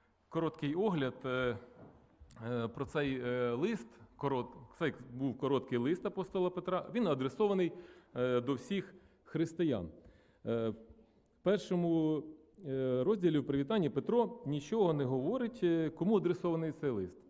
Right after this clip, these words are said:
Але в третьому розділі ми вже бачимо, що апостол Петро, е, звертається, е, «Це вже, улюблені, пишу вам вдруге з послань,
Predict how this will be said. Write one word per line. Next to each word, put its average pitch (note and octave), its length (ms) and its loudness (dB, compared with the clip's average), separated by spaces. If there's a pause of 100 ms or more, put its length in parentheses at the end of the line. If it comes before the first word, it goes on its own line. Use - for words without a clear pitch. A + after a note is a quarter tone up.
Але C#3+ 340 4
в B2 60 -2 (380)
третьому E3 360 4
розділі E3 300 4
ми D3 120 2
вже C#3 120 0
бачимо, E3 280 0
що D3 280 2 (360)
апостол C#3 880 2 (200)
Петро, C#3+ 720 6 (680)
е, G#2+ 40 -6
звертається, D3 800 2 (720)
е, A#2+ 420 0
«Це G#3 120 6
вже, D#3+ 140 4
улюблені, D#3+ 500 8
пишу E3 340 6
вам D3 200 8
вдруге D#3+ 460 6
з - 120 -6
послань, C#3+ 600 4